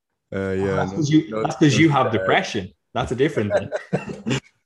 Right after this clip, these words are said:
Speaker 2: Um, but anyway, uh, omega-threes, like, I notice a difference if I take omega-threes at the five gram versus the three gram range. So, like,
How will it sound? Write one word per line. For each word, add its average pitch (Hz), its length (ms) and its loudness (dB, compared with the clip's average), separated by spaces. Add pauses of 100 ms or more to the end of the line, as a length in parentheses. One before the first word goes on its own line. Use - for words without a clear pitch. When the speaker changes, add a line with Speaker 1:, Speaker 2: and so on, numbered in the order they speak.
(120)
Speaker 2:
Um, 113 380 0 (260)
but 123 180 2
anyway, 127 600 2 (200)
uh, 107 360 0 (100)
omega-threes, 127 580 0
like, 117 120 -4
I 131 100 2
notice 139 300 0
a 127 40 -10
difference 131 400 -8
if 110 120 -12
I 107 40 -6
take 113 160 -4
omega-threes 110 600 -2
at - 120 -6
the 101 100 -6
five 110 280 0
gram 123 260 0
versus 104 280 -8
the 95 80 -10
three 110 200 -4
gram 123 300 0
range. 147 340 -2
So, 107 180 0
like, 107 260 -4